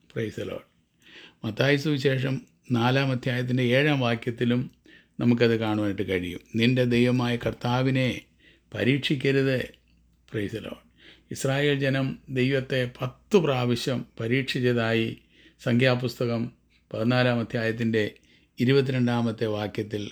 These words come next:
കാണുവാനായിട്ട് കഴിയും. പത്ത് പ്രാവശ്യം ഇസ്രായേൽ ജനം ദൈവ-, ദൈവത്തെ പരീക്ഷിച്ചു എന്ന് കാണുന്നു. സംഖ്യ പതിനാലിൻ്റെ ഇരുപത്തിരണ്ട് ഇതിങ്ങനെയാണ്, "എൻ്റെ തേജസ്സും മിസ്രൈമിലും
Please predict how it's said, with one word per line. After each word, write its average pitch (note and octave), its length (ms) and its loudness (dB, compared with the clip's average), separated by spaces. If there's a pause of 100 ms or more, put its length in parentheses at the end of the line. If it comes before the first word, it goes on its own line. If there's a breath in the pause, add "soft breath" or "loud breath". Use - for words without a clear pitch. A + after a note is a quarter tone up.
(140)
കാണുവാനായിട്ട് G2 340 -6
കഴിയും. F2 340 -10 (100)
പത്ത് - 420 0
പ്രാവശ്യം A2+ 600 -2 (120)
ഇസ്രായേൽ G#2 440 -6
ജനം G2+ 380 0 (840 loud breath)
ദൈവ-, G#2+ 300 4 (120)
ദൈവത്തെ G#2+ 520 2 (100)
പരീക്ഷിച്ചു A2+ 800 -2 (280)
എന്ന് F#2+ 240 0
കാണുന്നു. E2+ 420 -10 (640 soft breath)
സംഖ്യ A2+ 460 4 (120)
പതിനാലിൻ്റെ G#2+ 600 0
ഇരുപത്തിരണ്ട് G#2 580 -2
ഇതിങ്ങനെയാണ്, G#2+ 680 -2 (500 loud breath)
"എൻ്റെ B2 380 4
തേജസ്സും A#2+ 800 0 (280)
മിസ്രൈമിലും A#2+ 760 2